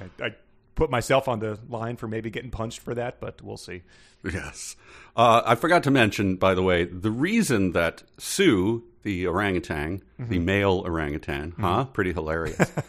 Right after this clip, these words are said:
Speaker 2: A boy named Sue. And then, uh,
Speaker 1: Wow. I didn't even realize that was the obvious, uh,
Speaker 2: Yeah.
Speaker 1: God.
Speaker 2: Yes, I know. I hate it more.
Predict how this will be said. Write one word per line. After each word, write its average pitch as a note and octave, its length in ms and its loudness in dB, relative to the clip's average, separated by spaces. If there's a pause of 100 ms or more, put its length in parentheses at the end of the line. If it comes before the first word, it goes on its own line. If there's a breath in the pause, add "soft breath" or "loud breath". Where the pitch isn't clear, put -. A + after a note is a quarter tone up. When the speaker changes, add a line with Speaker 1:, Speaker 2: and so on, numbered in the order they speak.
(920 loud breath)
Speaker 2:
A E2 200 -4
boy E2 280 -6
named D#2 240 -6
Sue. F2+ 380 -2
And G2 260 2
then, F2+ 300 2
uh, - 20 2
Speaker 1:
Wow. D#2+ 560 -2
I B2 80 -2
didn't A#2+ 180 -6
even G#2+ 160 -10
realize G#2 440 -8
that G#2 160 -8
was G2+ 140 -8
the G#2+ 160 -6
obvious, G2+ 560 -2
uh, G2 220 -6 (220)
Speaker 2:
Yeah. D#2 440 -6
Speaker 1:
God. - 360 -2 (520 soft breath)
Speaker 2:
Yes, - 560 -12
I C2+ 100 -8
know. B1 140 -10
I A#1+ 100 -10
hate C2 200 -8
it - 100 -14
more. C2+ 240 -8